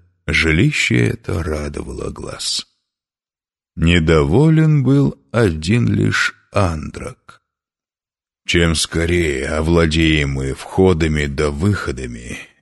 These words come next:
и станем сами себе хозяева, тем оно лучше», проворчал он. «Не бывало того прежде, чтобы, отправляясь на вылазку,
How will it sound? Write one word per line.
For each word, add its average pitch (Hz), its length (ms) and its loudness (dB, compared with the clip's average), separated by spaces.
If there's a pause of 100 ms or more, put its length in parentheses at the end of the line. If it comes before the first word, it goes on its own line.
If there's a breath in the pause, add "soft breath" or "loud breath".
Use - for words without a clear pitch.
(160)
и 80 160 2
станем 78 640 0
сами 71 480 -2
себе 71 440 -2
хозяева, 73 960 -4 (680)
тем 85 280 4
оно 85 240 4
лучше», 87 720 0 (460)
проворчал - 800 -6
он. - 320 -12 (720)
«Не 73 300 0
бывало 80 680 2
того 73 360 0
прежде, 78 560 0
чтобы, 67 440 -6
отправляясь 82 800 2
на 76 160 0
вылазку, 90 720 2